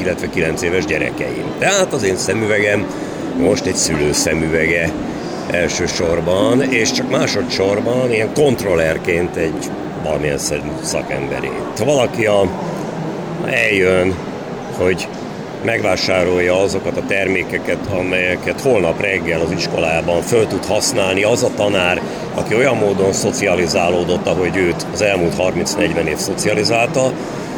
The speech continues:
akkor hirtelen egyben nem lehet egy új tanárt kiállítani az osztály elé, aki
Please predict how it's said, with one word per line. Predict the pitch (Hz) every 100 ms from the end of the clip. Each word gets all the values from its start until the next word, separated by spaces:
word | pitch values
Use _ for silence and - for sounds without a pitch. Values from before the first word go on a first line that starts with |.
| - - - - -
akkor | - 117
hirtelen | 160 151 135
egyben | 135 127
nem | 127 175
lehet | 151 123
egy | 113 107 196
új | 156 135
tanárt | 139 123 98 80 80 - - - - - - - - - - - - - - -
kiállítani | 127 110 107 110
az | 95
osztály | 110 - 92 98
elé, | 104
aki | -